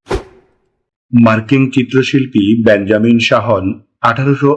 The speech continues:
আটানব্বই সালের বারোই সেপ্টেম্বর জন্মগ্রহণ করেন। যিনি আধুনিক শিল্পে তার অনন্য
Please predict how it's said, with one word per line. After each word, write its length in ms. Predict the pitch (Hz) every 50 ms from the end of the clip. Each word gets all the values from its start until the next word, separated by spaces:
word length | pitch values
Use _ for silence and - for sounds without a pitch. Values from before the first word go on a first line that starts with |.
| - -
আটানব্বই 560 | 107 101 104 101 101 101 98 101 110 113 113
সালের 340 | - 123 117 117 120 123 123
বারোই 400 | 113 104 98 92 92 104 110 117
সেপ্টেম্বর 600 | 110 120 117 110 - 127 120 117 110 92 87 85 87 - - _ _ 113 107
জন্মগ্রহণ 640 | 110 104 95 92 92 90 87 90 95 95 101 104 95 95
করেন। 280 | 101 92 87 78 80 80 85 _ _ _ _ _ _ - 117
যিনি 300 | 110 135 156 147 120 113 - - - -
আধুনিক 420 | 117 117 113 120 127 135 135 139 135
শিল্পে 360 | - - 143 131 127 131 135 131 131 -
তার 280 | 127 110 95 95 98 131 - - -
অনন্য 380 | - 113 110 110 110 107 107 107